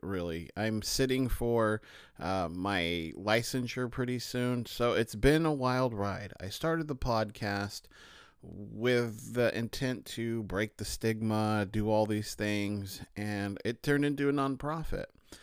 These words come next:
This nonprofit now, the Spread Hope Like Fire Foundation, is in fact a five oh one C three approved nonprofit. We aren't accepting donations right now, but that will be changing soon,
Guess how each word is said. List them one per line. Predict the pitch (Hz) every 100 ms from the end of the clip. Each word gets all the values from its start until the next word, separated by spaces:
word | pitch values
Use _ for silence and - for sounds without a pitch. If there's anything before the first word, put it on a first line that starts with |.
| - - - _ _ -
This | 98 135 147
nonprofit | 156 160 156 - 156 165 - 143
now, | 107 117 110 113 -
the | 104
Spread | - 120 120
Hope | 123
Like | 113 110
Fire | - 123 135 131
Foundation, | 117 98 92 90 - 110 -
is | 135 151 160
in | 175
fact | 165 104 110 -
a |
five | 110 107 104
oh | 120
one | 110 110
C | - 117 120
three | 98 98 120
approved | 143 _ - - 185 147 117 120 123 - - - - 92
nonprofit. | 113 123 123 - 131 123 113 - -
We | 107 127
aren't | 156
accepting | 156 - 147 - 147
donations | 123 123 113 113 - 160 156
right | 165
now, | 151 170 185
but | 135 107 -
that | 120 135 -
will | 117 123
be | 120 131 135
changing | 120 95 98 117 131
soon, | - 92 87 110